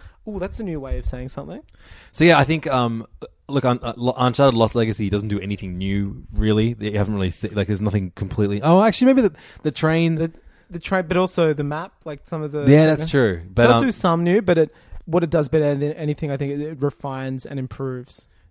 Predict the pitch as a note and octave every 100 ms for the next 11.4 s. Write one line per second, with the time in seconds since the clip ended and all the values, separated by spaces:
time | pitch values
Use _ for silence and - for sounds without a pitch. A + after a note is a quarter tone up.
0 | _ _ A#2 G2 F2+ E2+ E2 _ A2+ D3+
1 | C3 B2 A#2+ B2+ B2 C3+ A#2+ - B2 -
2 | A2+ G#2+ A#2+ A#2 G#2+ A2+ G#2 F#2 G#2 G2
3 | G2 F#2+ F#2+ F#2+ F2+ F#2+ F#2 F2+ G2 F#2
4 | F2 - F#2 F2+ F2 F2+ F#2 E2+ F2 -
5 | - _ - _ _ _ _ F#2 F2+ F2
6 | - _ _ G#2+ G#2 F#2 _ G#2+ F#2+ G2
7 | - F2+ F2 - B2 G2 G2+ G2+ F#2+ G2
8 | F#2 F#2 G2 A2+ B2 C3+ B2+ A#2 B2 -
9 | C3 B2 A2+ A#2+ - A2+ A2 G#2 G2+ G#2+
10 | G2 G2 F#2 G2+ - G2 F2+ F#2 F2 E2
11 | F2+ E2 E2